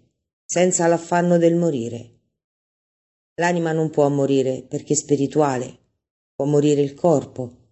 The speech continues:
perché è composto di materia decomponibile e ormai colpita dal castigo per il peccato originale.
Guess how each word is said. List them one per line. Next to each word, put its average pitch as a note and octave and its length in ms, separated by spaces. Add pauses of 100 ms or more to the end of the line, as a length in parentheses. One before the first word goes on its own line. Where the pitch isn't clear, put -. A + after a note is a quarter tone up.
perché C#3+ 280
è F3 40
composto F3+ 600 (100)
di D3 160
materia E3 480
decomponibile D3+ 1120 (440)
e C#3 140
ormai C3 440 (160)
colpita C#3 460
dal B2+ 240
castigo B2 720 (100)
per C3 140
il C3 140
peccato C3+ 380
originale. B2 640